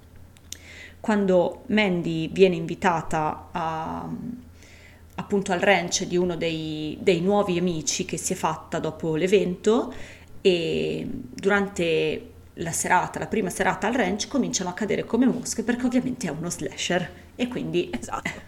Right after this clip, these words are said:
Speaker 1: cominciano a cadere come mosche.
Speaker 2: Come le mosche.
Speaker 1: E insomma al ranch sono, ci sono tre ragazzi e tre ragazze, perché è eviden-,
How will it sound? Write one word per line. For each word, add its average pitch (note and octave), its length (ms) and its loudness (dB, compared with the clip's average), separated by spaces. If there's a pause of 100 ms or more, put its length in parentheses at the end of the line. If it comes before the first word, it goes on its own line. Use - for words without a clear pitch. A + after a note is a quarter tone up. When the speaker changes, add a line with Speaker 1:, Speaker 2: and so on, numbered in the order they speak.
Speaker 1:
cominciano G#3 400 -2
a G#3+ 40 -8
cadere E3 360 -4
come - 260 -4
mosche. - 420 -6 (460)
Speaker 2:
Come C4 220 4
le F#3 80 2
mosche. - 440 -12 (880)
Speaker 1:
E C#4+ 320 0 (500)
insomma A#3+ 360 4
al F#3 80 2
ranch G3 460 2
sono, F3+ 440 0
ci - 140 -2
sono F3 260 -2
tre G3+ 180 4
ragazzi F3+ 380 2
e D#3+ 80 -6
tre F#3 140 -2
ragazze, G3+ 520 2
perché - 480 -4
è - 80 -6
eviden-, D#3+ 360 -4